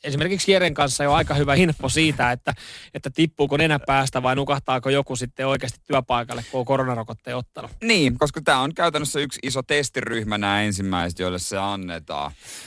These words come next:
Speaker 1: En ol-
Speaker 2: Lapsille sitten vasta viimeisenä.
Speaker 1: Joo, en ollut muuten ajatellut asiaa, mutta pitää ottaa myös huomioon tämä, nimittäin Interpol on antanut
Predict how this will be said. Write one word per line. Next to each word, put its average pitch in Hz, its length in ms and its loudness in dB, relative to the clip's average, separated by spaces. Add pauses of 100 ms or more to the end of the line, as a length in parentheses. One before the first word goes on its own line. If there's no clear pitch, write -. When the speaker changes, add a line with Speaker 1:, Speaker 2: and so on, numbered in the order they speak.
Speaker 1:
En - 80 6
ol- 180 60 8
Speaker 2:
Lapsille 196 320 0
sitten 117 300 -6
vasta 113 240 -2
viimeisenä. 92 420 -4
Speaker 1:
Joo, 139 140 -2
en 247 160 2
ollut 294 160 2
muuten 220 200 4
ajatellut 202 360 2
asiaa, 185 340 2
mutta 135 220 -6
pitää 185 360 0
ottaa 160 240 -4
myös 175 300 -2
huomioon 156 500 -2
tämä, 170 320 0
nimittäin 135 400 -6
Interpol 185 640 2
on 147 120 4
antanut 147 360 -2